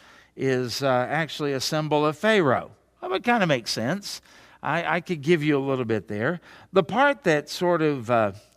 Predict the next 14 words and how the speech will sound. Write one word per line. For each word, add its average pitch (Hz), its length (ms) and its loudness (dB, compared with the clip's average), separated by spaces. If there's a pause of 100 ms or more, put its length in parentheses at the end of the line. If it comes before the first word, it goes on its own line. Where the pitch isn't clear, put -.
(160)
trips - 340 -8
me 120 200 -8
up 120 380 0 (300)
is 127 200 -2
it 139 140 -4
says, 143 420 -2
"You 139 80 -4
broke 165 320 2
the 180 140 -2
heads 165 360 0
of 135 120 2
Leviathan 180 800 0
in 185 280 -4
pieces," 143 800 -6